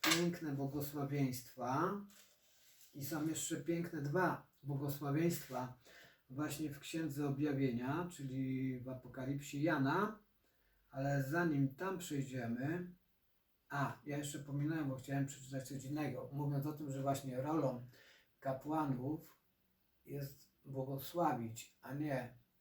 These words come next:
rzucać klątwy i czynić zło ludziom. Chciałem wam przeczytać jeszcze ten werset, który był właśnie z ten, y, z Ewangelii Łukasza.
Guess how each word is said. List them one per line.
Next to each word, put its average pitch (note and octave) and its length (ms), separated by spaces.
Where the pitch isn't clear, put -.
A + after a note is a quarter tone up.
rzucać B2+ 800
klątwy D#3+ 720
i C3+ 120
czynić C3 400
zło C#3+ 200
ludziom. C3+ 540
Chciałem D3+ 260
wam D3 180
przeczytać D3+ 380
jeszcze D3 200
ten C#3+ 220
werset, D3 360
który D3 200
był C#3+ 180
właśnie C#3+ 400
z - 220
ten, C3+ 280
y, C3 560
z C3+ 120
Ewangelii C#3+ 600
Łukasza. D3 1000